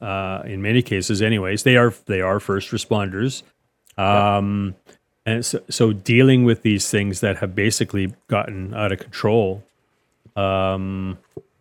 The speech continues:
Speaker 1: I can, I, I, I, I don't necessarily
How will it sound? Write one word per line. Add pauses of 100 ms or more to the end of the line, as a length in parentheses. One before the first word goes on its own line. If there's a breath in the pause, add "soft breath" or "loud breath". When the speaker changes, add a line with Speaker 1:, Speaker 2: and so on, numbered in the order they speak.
(160)
Speaker 1:
I
can, (960)
I,
I,
I,
I
don't (220)
necessarily